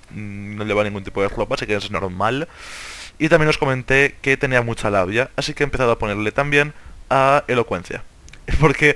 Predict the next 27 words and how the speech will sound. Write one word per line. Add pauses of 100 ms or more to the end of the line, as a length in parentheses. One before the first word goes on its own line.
(260)
realmente
os
lo
pongo
aquí (120)
<clears throat>
porque
son
las
únicas... (1080)
Son
las
únicas
perks
que
realmente
me
sirven.
Armadura
ligera
no
me
hace
ningún
tipo
de
falta,